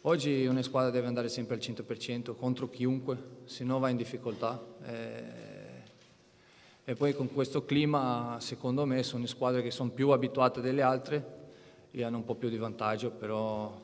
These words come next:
è come, è come la Costa Rica anche, una grande squadra, ha giocato molto bene la prima partita, hanno corso tantissimo,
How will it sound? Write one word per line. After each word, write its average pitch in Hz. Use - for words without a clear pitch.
è 127
come, 123
è 120
come 120
la 117
Costa 117
Rica 131
anche, 123
una 117
grande 120
squadra, 135
ha 127
giocato 120
molto 123
bene 123
la 117
prima 123
partita, 147
hanno 123
corso 135
tantissimo, 160